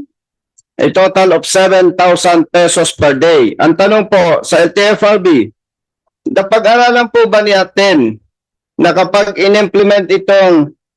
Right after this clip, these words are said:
Public Utility Vehicle Modernization Program, magkano po dapat ang pamasahe ng mga commuters para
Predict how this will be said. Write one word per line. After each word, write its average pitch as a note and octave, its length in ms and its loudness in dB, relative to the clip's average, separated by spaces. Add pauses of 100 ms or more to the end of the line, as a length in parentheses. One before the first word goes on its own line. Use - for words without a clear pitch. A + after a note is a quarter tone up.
(160)
Public G3+ 560 0
Utility G3 720 0 (240)
Vehicle F#3+ 560 2
Modernization F3+ 880 0
Program, F#3 580 0 (1160)
magkano G3+ 500 0
po G#3 220 -2
dapat G3+ 420 0
ang F3 220 0
pamasahe F3+ 960 0
ng D#3 240 -2
mga F3+ 260 2
commuters F#3 960 0 (1500)
para F#3+ 720 2